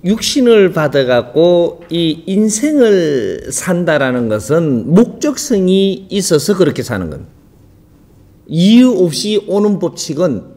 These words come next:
절대 존재하지 않고 영점일 미리도 그런 법은 없다 이거죠. 모르고 살고 잘 못 살든 어떻게 했든 간에 바르게 살았을 때 목적성을 가지고 사람으로 태어나는 겁니다.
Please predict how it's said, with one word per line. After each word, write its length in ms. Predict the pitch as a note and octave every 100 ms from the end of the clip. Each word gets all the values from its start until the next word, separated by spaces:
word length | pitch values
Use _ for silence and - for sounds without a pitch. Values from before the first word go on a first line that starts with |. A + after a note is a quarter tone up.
| _ _ _ _
절대 500 | - B3+ C#4 - -
존재하지 520 | E3 D#3 D3+ D3+ C#3+
않고 480 | B2 G2+ D#3 F3+ D#3+
영점일 580 | F3+ A3 F3+ - A3+ B3
미리도 520 | B3+ G3+ F3+ A3 G#3+
그런 280 | F3+ F3+ D#3
법은 280 | C3+ D#3+ - -
없다 760 | G#2+ - D3 A#2 F2+ D2+ C#2+ B1+
이거죠. 260 | - - _ _ _ _ _ _ _ - - -
모르고 720 | C3+ D3+ F3 A#3+ D#4 E4 C4+
살고 680 | A#3+ F#3 F#3 F3+ E3 F#3 G3+
잘 220 | F3+ D#3+
못 200 | C#3+ B2
살든 520 | A#2+ A2+ A#2 - F#3
어떻게 500 | A#2 A#2 - G3 G3+
했든 400 | F3 A3+ - E3+
간에 640 | A#2+ A2+ B2 C#3+ G#2 D#2+ - - - - -
바르게 480 | B2 D#3 B3 A#3 G3+
살았을 760 | - C4 B3+ G3 - E3+ D#3+
때 320 | G3 G#3+ G#3+ -
목적성을 680 | D#3+ E3+ G#3 F#3+ E3+ D3 -
가지고 680 | G3+ C4+ C4+ G3 G#3 A#3 - - - _ -
사람으로 560 | - D3+ C#3+ E3 G3
태어나는 420 | F3+ D3 G#2+ F2
겁니다. 220 | C#2+ -